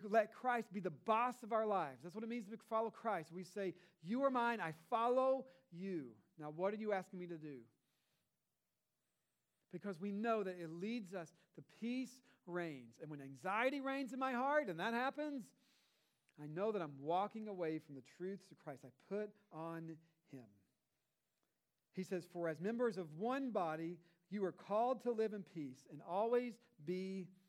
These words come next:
thankful." Then he says this beautiful phrase. This is so, all this is rich. He says, "And let the message about Christ in all its richness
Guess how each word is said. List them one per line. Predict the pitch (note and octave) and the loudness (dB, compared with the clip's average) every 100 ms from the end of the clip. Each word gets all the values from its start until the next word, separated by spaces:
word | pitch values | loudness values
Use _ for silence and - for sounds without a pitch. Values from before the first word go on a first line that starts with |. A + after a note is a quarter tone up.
| _ _ _ _ _ _ | _ _ _ _ _ _
thankful." | - C3 A#2+ - F2+ A#2+ | -14 -14 -16 -20 -20 -10
Then | D3+ | -4
he | G3 | -4
says | G#3 - F#3+ D3 | -4 -4 -4 -4
this | D3+ - | -10 -8
beautiful | F#3+ C4 C4 A3 | 0 0 0 -6
phrase. | E3+ F#3 E3 E3 D#3+ | -8 -4 -4 -4 -8
This | E3 | -12
is | D3 - - - | -14 -20 -20 -8
so, | A3 A3+ A3+ | -2 0 0
all | G#3+ A#3+ | 0 0
this | G3+ | -2
is | D#3+ | -6
rich. | C#3+ C#3+ | -6 -6
He | E3+ | -6
says, | D3+ D#3+ | -6 -6
"And | D#3 D#3+ E3+ | -4 -6 0
let | G3+ B3+ - - _ _ _ - _ | 2 2 0 -10 _ _ _ -20 _
the | F3+ | -8
message | E3 F#3 C#4+ D4 D#4 A#3+ | -2 2 2 2 -4 0
about | A#3+ C#4 C4 | 4 4 4
Christ | - A3 G#3+ G#3+ - - _ - | 0 0 0 -4 -10 -20 _ -6
in | G3+ D#3+ - | -6 -6 2
all | A3 C#4+ D#4+ E4 | 8 10 10 8
its | D#4+ - | 2 0
richness | A#3 C4+ C#4 - F#3+ F#3 - | -4 -2 -2 -4 -4 -4 -6